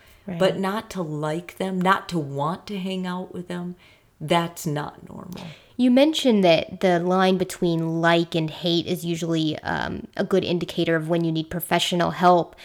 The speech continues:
Speaker 1: And this kind of sounds like a silly question, but what are some signs that you, you hate your partner or your partner hates you versus, rather than just general disliking?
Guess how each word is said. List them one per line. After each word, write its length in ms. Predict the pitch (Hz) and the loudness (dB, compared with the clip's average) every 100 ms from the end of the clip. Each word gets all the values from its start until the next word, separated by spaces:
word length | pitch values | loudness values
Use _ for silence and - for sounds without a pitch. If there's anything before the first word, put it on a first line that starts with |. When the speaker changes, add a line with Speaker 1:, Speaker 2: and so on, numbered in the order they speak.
| - - - | -20 -20 -4
Speaker 1:
And 140 | - 202 | 2 4
this 120 | 208 | 4
kind 220 | 269 285 | 6 6
of 60 | 247 | 6
sounds 300 | - 208 196 | 6 6 6
like 120 | 175 | 2
a 40 | |
silly 280 | 175 - 190 | 2 4 4
question, 540 | 185 208 202 - 175 165 | 6 4 4 4 2 2
but 280 | - 147 - - 190 - | 2 0 -2 -12 -10 4
what 120 | 233 | 8
are 120 | 320 | 8
some 200 | 302 240 | 6 2
signs 600 | 208 - 185 190 190 196 | 0 4 4 6 4 4
that 160 | 185 - | 0 0
you, 500 | 180 180 170 165 170 - _ _ _ - | 0 2 4 2 0 -6 _ _ _ -8
you 360 | 196 208 196 | -2 0 0
hate 260 | 185 240 240 | 4 4 4
your 100 | 220 | 0
partner 340 | 226 220 196 | 2 2 4
or 60 | 190 | 4
your 140 | 170 | 2
partner 320 | 165 226 190 | 2 2 2
hates 340 | 175 180 180 - | 0 0 -4 -4
you 380 | 175 220 180 165 | 0 2 2 2
versus, 840 | 165 165 - 170 160 156 165 - - | 0 0 0 0 0 -2 -6 -10 -12
rather 380 | - 190 180 170 | -6 2 4 2
than 180 | 165 170 | -4 -4
just 260 | 175 - - | -4 -6 -4
general 680 | 185 175 170 165 165 156 151 | 0 2 2 0 -2 -4 -6
disliking? 960 | 165 160 - 160 156 165 - - - 196 | -8 -8 -8 -4 -4 -4 -6 -8 -8 -10